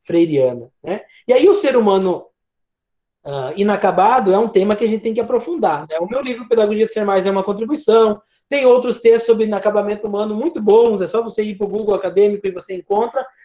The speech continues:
coisa muito boa pra ler, pra que você entenda. E aí, entendendo o ser humano inacabado, você consegue perceber que é, é possível falar de uma educação ambiental freiriana, porque esse ser humano inacabado como ser de relação,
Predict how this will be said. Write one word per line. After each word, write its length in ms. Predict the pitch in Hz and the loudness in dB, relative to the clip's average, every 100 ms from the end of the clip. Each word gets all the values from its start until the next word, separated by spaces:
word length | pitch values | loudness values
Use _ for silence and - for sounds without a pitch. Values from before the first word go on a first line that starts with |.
| _ | _
coisa 300 | 220 226 240 | 2 2 0
muito 300 | 226 294 233 | -4 -6 -2
boa 180 | 214 214 | 0 0
pra 140 | 226 | 0
ler, 120 | 214 | 0
pra 120 | 214 233 | -2 -6
que 80 | |
você 200 | 262 - | -8 -12
entenda. 640 | 285 254 - 214 180 139 - _ _ _ - | -16 -8 -2 0 -2 -8 -16 _ _ _ -2
E 60 | |
aí, 160 | 196 233 | 0 0
entendendo 760 | 277 277 262 240 302 370 339 | -4 -2 -2 0 0 2 2
o 80 | 262 | 0
ser 220 | - 233 | 2 2
humano 260 | 226 214 208 | 4 2 -2
inacabado, 680 | 214 214 269 233 214 214 247 _ _ - | -2 -2 0 2 2 0 -8 _ _ -6
você 240 | 214 233 | -2 -2
consegue 440 | 233 220 208 208 | -4 -2 -2 -2
perceber 640 | 208 214 208 233 180 185 - _ _ | -2 -2 -2 -2 -2 -2 -8 _ _
que 400 | - 214 208 202 | -10 -2 4 4
é, 340 | 208 196 202 202 | 6 4 4 2
é 40 | |
possível 360 | 190 214 214 220 | -2 -6 -6 -4
falar 220 | 214 196 | -2 -2
de 100 | 190 | -4
uma 120 | 202 | -6
educação 380 | 202 196 180 190 | -6 -8 -8 -6
ambiental 300 | 190 185 185 | -6 -4 -4
freiriana, 460 | 214 220 208 202 226 | -2 0 0 0 -4
porque 240 | 226 - | -6 -4
esse 300 | 226 294 - | -4 -4 -8
ser 220 | 233 226 214 | -2 0 0
humano 240 | 190 196 | -2 -6
inacabado 560 | 190 185 - 170 165 - | -6 -6 -4 -2 -4 -6
como 220 | 170 170 | -10 -10
ser 260 | - 269 | 2 2
de 100 | - | 4
relação, 600 | 233 233 208 - 180 175 | 2 2 0 0 -2 -2